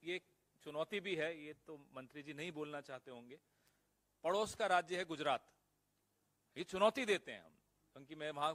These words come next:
का थोड़ा study मैंने भी किया है इस पे। कितने ऐसे पीएचसीज हैं जिसमें डॉक्टर नहीं है, ये खुद बता दें, नहीं तो हम एक दिन प्रेस वार्ता करके उसका भी पोल खोलते हैं।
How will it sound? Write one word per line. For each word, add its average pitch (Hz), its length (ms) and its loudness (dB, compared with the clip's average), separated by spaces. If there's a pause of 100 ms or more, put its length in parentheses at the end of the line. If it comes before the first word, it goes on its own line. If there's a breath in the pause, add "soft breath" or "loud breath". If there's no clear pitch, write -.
(120)
का 165 180 -4
थोड़ा 160 220 -2
study 147 300 -8
मैंने 151 220 -6
भी 160 140 -2
किया 139 240 -2
है 101 100 -8
इस 90 120 -20
पे। - 140 -20 (440)
कितने 240 300 0 (260)
ऐसे 196 380 0 (120)
पीएचसीज 175 600 -2
हैं 170 160 -4
जिसमें 156 340 -14
डॉक्टर - 340 -8
नहीं 143 280 -10
है, 147 140 -6 (300 soft breath)
ये 170 120 -4
खुद 196 200 0
बता 180 280 6
दें, 214 140 0
नहीं 202 100 -4
तो 208 100 2
हम 160 180 2
एक 156 140 -2
दिन 156 120 -6
प्रेस 156 240 -6
वार्ता 151 280 0
करके 147 300 -6
उसका 151 280 -10
भी 147 140 -8
पोल 120 200 -6
खोलते 95 300 -20
हैं। - 80 -20